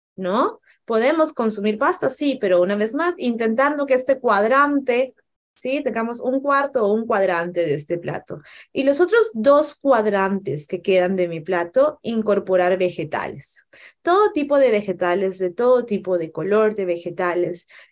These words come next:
Y puedo obtener por este plato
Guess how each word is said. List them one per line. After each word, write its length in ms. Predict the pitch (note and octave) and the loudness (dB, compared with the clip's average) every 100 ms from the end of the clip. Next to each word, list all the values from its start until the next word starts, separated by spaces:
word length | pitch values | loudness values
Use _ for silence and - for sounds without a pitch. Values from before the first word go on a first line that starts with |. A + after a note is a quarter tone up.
| - | -4
Y 320 | C#4 D4 - | -2 -2 -6
puedo 380 | - D#4+ D4+ C#4 | 0 2 4 2
obtener 600 | C4+ A3 G3+ F#3+ D3 _ - | 0 -2 0 -2 -4 _ -2
por 180 | F#3+ G3 | 0 2
este 280 | C#4+ G4 | 0 -2
plato 300 | F#4+ A4+ A#4 | -4 -4 -4